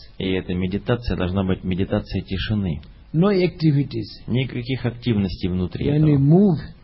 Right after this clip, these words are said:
Speaker 1: Потому что когда вы
Speaker 2: when we
Speaker 1: двигаетесь,
Speaker 2: think,
Speaker 1: когда вы думаете,
Speaker 2: when we feel,
Speaker 1: когда вы чувствуете,
Speaker 2: it will become your mind.
Speaker 1: вы сразу же становитесь умом.
Speaker 2: It will become emotion.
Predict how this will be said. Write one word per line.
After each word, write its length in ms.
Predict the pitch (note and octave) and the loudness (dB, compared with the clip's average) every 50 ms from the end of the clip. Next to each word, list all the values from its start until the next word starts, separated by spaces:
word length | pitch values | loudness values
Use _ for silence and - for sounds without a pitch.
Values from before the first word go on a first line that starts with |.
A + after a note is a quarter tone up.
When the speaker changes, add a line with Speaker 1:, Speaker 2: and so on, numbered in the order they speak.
| - - - - - | -20 -20 -20 -14 -10
Speaker 1:
Потому 320 | - E2 - G2 G2+ G#2 | -6 -2 0 2 2 2
что 160 | G2+ - - G2+ | 2 2 0 0
когда 260 | - G2 G2+ F#2+ G2+ | 0 0 2 2 2
вы 80 | F#2 F#2+ | 2 2
Speaker 2:
when 20 | F2+ | 0
we 40 | |
Speaker 1:
двигаетесь, 720 | F#2 A2+ C3 D3 C#3+ - D#3 D#3 C#3 - - - G3 G3+ F3+ | 0 2 4 4 6 6 4 4 2 2 6 6 8 8 8
Speaker 2:
think, 120 | D#3+ - - - - - - - - - | 6 6 2 -8 -14 -14 -16 -18 -10 -4
Speaker 1:
когда 260 | F#2 G2 F2+ F#2+ F#2 | -2 0 2 4 4
вы 100 | F2+ F2+ | 4 2
думаете, 600 | E2 D#2+ A2+ A#2+ B2+ A#2 G2 F2 D#2+ - - - | 2 4 4 4 4 4 2 0 0 -4 -4 -6
Speaker 2:
when 240 | - B2+ D3 D3 D3+ D3+ | -2 0 2 2 2 2
we 100 | D3+ C#3 A#2+ - - | 0 -2 -2 -2 -2
feel, 280 | F3 F#3+ F3+ D3 B2 G#2 E2+ - - - | 0 2 2 0 0 -2 -8 -12 -14 -8
Speaker 1:
когда 260 | - F2+ F#2 F#2 F#2 | -4 -2 0 0 0
вы 120 | F2+ F2+ F2 | 0 0 -2
чувствуете, 760 | - - C3 C#3 B2 - - E2 D#2 C#2 A#1 - A1 - - - - | 0 0 -2 -2 -2 -4 -8 -6 -6 -6 -6 -6 -8 -10 -10 -8 -8
Speaker 2:
it 160 | C#3 B2+ - | -8 -8 -6
will 140 | C#3+ C3 B2 | -6 -6 -6
become 320 | A#2 B2 A#2 C#3 C3 B2+ B2+ | -6 -6 -6 -6 -4 -4 -4
your 160 | A#2 A2+ A2 | -6 -6 -6
mind. 340 | G#2+ A2+ G#2 - - - - - - - - - - - | -6 -8 -8 -10 -14 -18 -20 -20 -20 -20 -20 -18 -10 -4
Speaker 1:
вы 140 | G2 G2 | -2 -2
сразу 420 | F2+ - - A#2 B2 A#2+ G#2 G2 G2+ | 0 2 2 4 4 4 4 2 0
же 60 | F#2 F#2 | 0 0
становитесь 540 | - G2 G2 G2 F#2 E2+ E2 E2+ D#2+ - - | 0 0 0 2 0 0 -2 -4 -6 -6 -4
умом. 500 | - F2+ F2+ F#2 F2+ E2+ D2+ D2 C2+ - - - - - - - - - - - - | -4 -4 -2 0 0 0 0 -2 -4 -8 -12 -18 -20 -20 -20 -20 -20 -20 -20 -14 -10
Speaker 2:
It 160 | - A2+ A#2 | -10 -8 -6
will 180 | C3 B2 A#2+ A2+ | -6 -6 -4 -4
become 380 | B2 B2 A#2+ - C3+ B2+ B2+ | -6 -6 -6 -4 -4 -4 -2
emotion. 640 | B2 B2 C3 C3 C3 B2+ A#2 - - G#2 F#2+ - | -2 0 0 0 0 -2 -2 -4 -8 -10 -12 -12